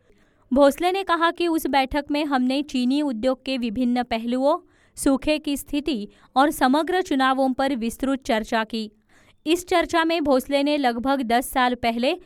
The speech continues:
किसान वीर चीनी मिल ने बी हैवी और इथेनॉल द्वारा किए गए प्रयोगों के बारे में बताया।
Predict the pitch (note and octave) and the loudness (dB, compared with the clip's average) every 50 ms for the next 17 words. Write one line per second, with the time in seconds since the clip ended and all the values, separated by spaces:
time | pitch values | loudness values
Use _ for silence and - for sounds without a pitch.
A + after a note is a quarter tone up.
0 | _ _ _ _ - D4 C#4 B3+ - E4+ F4 F4+ F4 E4 E4 E4 - - - C#4+ | _ _ _ _ -2 0 0 0 0 0 0 0 0 0 -2 -2 -4 -4 -2 -2
1 | C4+ C4 C#4 C#4+ C#4 C4+ C4+ C4 C4 C4 C4+ C#4+ E4 C4+ G#3+ - B3+ C4 C#4+ A#3 | 0 0 2 2 2 0 0 0 -2 -2 -2 -2 -2 -4 -4 -4 -2 -4 -2 -2
2 | B3 B3 - C4 C4+ A3+ G#3+ - - - - _ - B3 B3+ C#4+ - C#4+ B3+ - | -2 -2 -2 -2 -2 -4 -6 -8 -12 -18 -20 _ 0 2 2 2 2 0 -4 -2
3 | - - D4+ D#4 E4 E4 F4 D#4 C#4+ C#4 C4+ C4 C#4 C#4 C#4+ C#4+ C4 B3 B3+ C4 | 0 0 2 2 2 2 0 0 2 2 2 2 2 0 0 -2 -2 -2 -2 0
4 | B3 B3 B3 B3+ C4 B3+ A#3+ A3+ A3 A#3 A#3+ B3 B3 A#3+ A#3+ A#3 - B3 A#3+ A#3 | 0 0 0 0 -2 -2 -2 -2 0 0 0 2 2 0 0 0 0 -2 -2 0
5 | A3+ G#3+ G#3 G#3+ A3 A3+ A#3+ A3 A3 G#3 - G#3+ G#3 G#3 G#3 G3+ G3 | -2 -2 -2 -2 -2 -2 0 -2 -2 -2 -2 0 0 0 -2 -2 -4